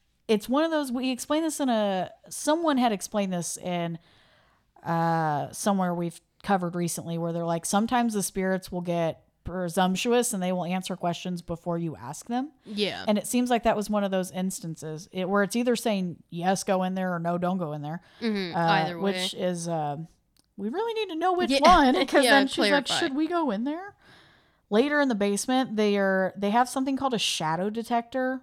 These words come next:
Speaker 1: I think it, a light turns on if it detects shadow. I, it's
Speaker 2: Okay.
Speaker 1: weird. It starts going off, um, when nobody's in the room. They left it with a static cam.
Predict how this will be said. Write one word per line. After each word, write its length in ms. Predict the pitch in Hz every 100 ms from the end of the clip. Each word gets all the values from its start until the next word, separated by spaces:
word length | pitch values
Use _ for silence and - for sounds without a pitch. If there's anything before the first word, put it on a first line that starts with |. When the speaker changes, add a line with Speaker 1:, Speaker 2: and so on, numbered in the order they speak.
| -
Speaker 1:
I 120 | 208
think 260 | 202 220 220
it, 140 | 214 _ _
a 140 | 196
light 340 | 180 160 170 -
turns 320 | 214 196 190
on 240 | 185 185
if 160 | 208 190
it 180 | 160 -
detects 400 | 160 - 156 -
shadow. 360 | - - 190 247 262
I, 120 | - 180
it's 160 | 190 - 220
Speaker 2:
Okay. 400 | 208 - 190 185
Speaker 1:
weird. 200 | 175 160 _ - - - -
It 160 | 233
starts 280 | - 254 247
going 320 | - 233 226
off, 540 | 156 139 175 262 - - _ _ -
um, 680 | 208 202 190 185 175 190 - _ _
when 220 | 202 202
nobody's 400 | 190 190 190 180
in 80 | 185
the 80 | 175
room. 360 | 170 180 190 196
They 100 | 180
left 300 | 175 175 -
it 80 | -
with 160 | 175
a 40 | 165
static 360 | - 165 185
cam. 260 | - 226 226